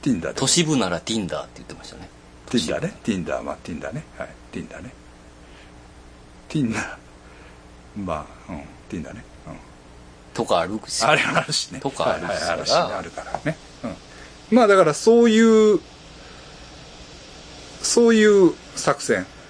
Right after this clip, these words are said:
Speaker 1: だから、
Speaker 2: うん。
Speaker 1: ほんでね、そうなった時には、
Speaker 2: うん。
Speaker 1: もうこの方、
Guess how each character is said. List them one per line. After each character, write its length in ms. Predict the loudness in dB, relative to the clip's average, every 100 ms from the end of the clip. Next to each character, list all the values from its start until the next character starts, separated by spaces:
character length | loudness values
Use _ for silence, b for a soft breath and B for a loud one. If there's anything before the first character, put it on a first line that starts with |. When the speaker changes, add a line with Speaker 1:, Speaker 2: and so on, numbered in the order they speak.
| -20 -10 2
Speaker 1:
だ 100 | 4
か 80 | 6
ら、 80 |
Speaker 2:
う 40 | 2
ん。 20 | -4 -16 -14 -14 -16 -20 -20 -20 -4 4
Speaker 1:
ほ 60 |
ん 20 |
で 100 | 6
ね、 220 | 6 2 -6 -16 -8
そ 400 | -2 4 6 6
う 20 |
な 120 | 4
っ 60 | 4
た 120 | 2
時 220 | 2 0
に 140 | -2
は、 200 | 0 -2 -4 -16 -18 -16 -10 -10 -2
Speaker 2:
う 20 | 0
ん。 40 |
Speaker 1:
も 40 |
う 40 | 4
こ 140 | 4
の 100 | 4
方、 360 | 2 -2 -2